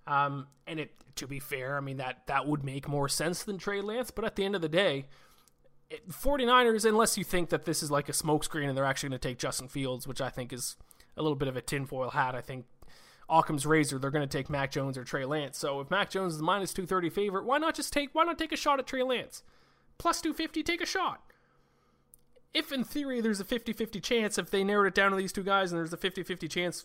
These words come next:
who they're deciding between, why would you not take the plus two fifty? Why not? I don't see any reason why not.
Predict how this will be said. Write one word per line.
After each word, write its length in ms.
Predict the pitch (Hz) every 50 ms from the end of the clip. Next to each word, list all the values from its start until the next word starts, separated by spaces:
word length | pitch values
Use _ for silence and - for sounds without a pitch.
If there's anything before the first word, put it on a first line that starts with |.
| -
who 180 | - 156 175 196
they're 100 | 180 170
deciding 380 | 160 151 - 175 165 175 180 170
between, 300 | 151 143 156 160 170 196
why 160 | 254 311 339
would 140 | 330 285 269
you 60 | 262
not 260 | 254 254 262 247 -
take 200 | - 180 147 -
the 60 | 151
plus 260 | 139 - 147 120 - -
two 120 | - 117
fifty? 420 | 117 - 113 - - - - - - - - _ _ _ _ _ _ _ _ _ _ _ _ _ _ _ _ _ _ _ _ _ _ - -
Why 160 | - 165 165 170
not? 240 | 156 123 - - - _ _ _ _ - -
I 60 | -
don't 160 | 202 226 214 -
see 100 | - 185
any 140 | 175 170
reason 320 | 156 156 156 151 151 151 139
why 160 | 135 131 131
not. 280 | 127 131 151 - -